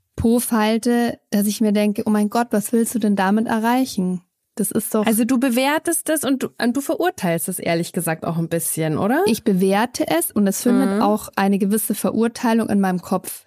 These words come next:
Speaker 1: statt. Aber,
Speaker 2: Mhm.
Speaker 1: und jetzt kommt der Unterschied, ich nehme das wahr, dass das passiert in meinem Kopf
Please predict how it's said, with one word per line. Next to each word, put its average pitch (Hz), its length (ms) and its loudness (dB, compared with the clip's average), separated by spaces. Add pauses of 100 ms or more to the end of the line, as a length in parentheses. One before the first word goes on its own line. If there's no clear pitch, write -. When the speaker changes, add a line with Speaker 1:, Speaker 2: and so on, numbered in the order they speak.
Speaker 1:
statt. - 600 -2 (100)
Aber, 196 340 4
Speaker 2:
Mhm. 214 60 2
Speaker 1:
und 208 80 2
jetzt 196 180 0
kommt 208 260 0
der 185 140 -2
Unterschied, 269 800 0 (1300)
ich 202 160 -2
nehme 226 240 2
das 196 260 -2
wahr, 226 320 2 (220)
dass 220 180 0
das 214 140 -2
passiert 254 440 -2
in 233 80 2
meinem 240 280 2
Kopf - 480 -4